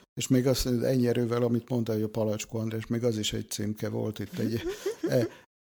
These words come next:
Speaker 1: Access tanfolyam sok-sok évvel ezelőtt, és, és, ö, azzal játszottunk, hogy tisztítsuk ki azt, hogy mit jelent a nevünk.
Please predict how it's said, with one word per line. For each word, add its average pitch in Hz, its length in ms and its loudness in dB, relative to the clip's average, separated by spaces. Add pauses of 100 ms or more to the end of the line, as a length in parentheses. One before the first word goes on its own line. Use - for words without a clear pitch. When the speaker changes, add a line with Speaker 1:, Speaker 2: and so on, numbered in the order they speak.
(260)
Speaker 1:
Access 120 640 2
tanfolyam 113 760 -2
sok-sok - 540 -6
évvel 107 360 0
ezelőtt, 110 520 -4
és, 107 300 -2 (160)
és, 117 380 -4
ö, 113 260 0 (540)
azzal 110 420 0
játszottunk, 107 840 -4
hogy 113 140 -4
tisztítsuk 104 800 -6
ki 110 140 -8
azt, 104 300 -4
hogy 101 140 -8
mit 104 240 -6
jelent 98 440 -6
a 101 60 -4
nevünk. 95 600 -8